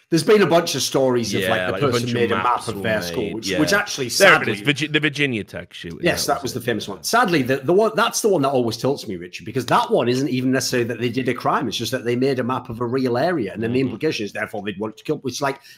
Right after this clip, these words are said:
Speaker 2: Yeah.
Speaker 1: I've ne-, I feel like that's a very disingenuous theme.
Speaker 2: Yeah, I, you know, it, it, it's a tough one
Speaker 1: I
Speaker 2: for
Speaker 1: mean,
Speaker 2: me.
Speaker 1: by the
Speaker 2: I
Speaker 1: same logic, I'll use the same logic again. People have literally done f-,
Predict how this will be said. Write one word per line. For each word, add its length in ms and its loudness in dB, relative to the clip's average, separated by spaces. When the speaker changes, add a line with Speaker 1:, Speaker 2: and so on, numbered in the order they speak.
Speaker 2:
Yeah. 80 4
Speaker 1:
I've 80 -2
ne-, 160 2
I 80 0
feel 240 0
like 160 0
that's 160 -2
a 40 -10
very 220 -2
disingenuous 720 -8
theme. 380 -14
Speaker 2:
Yeah, 380 4
I, 140 0
you 260 -4
know, 140 0
it, 340 -8
it, 200 -6
it's 140 -8
a 60 -12
tough 260 -6
one 140 -2
Speaker 1:
I 40 2
Speaker 2:
for 20 4
Speaker 1:
mean, 120 6
Speaker 2:
me. 40 6
Speaker 1:
by 100 6
the 80 4
Speaker 2:
I 40 4
Speaker 1:
same 240 4
logic, 300 4
I'll 160 4
use 140 2
the 60 -2
same 180 2
logic 240 0
again. 280 0
People 300 -2
have 80 0
literally 300 -4
done 240 2
f-, 180 -12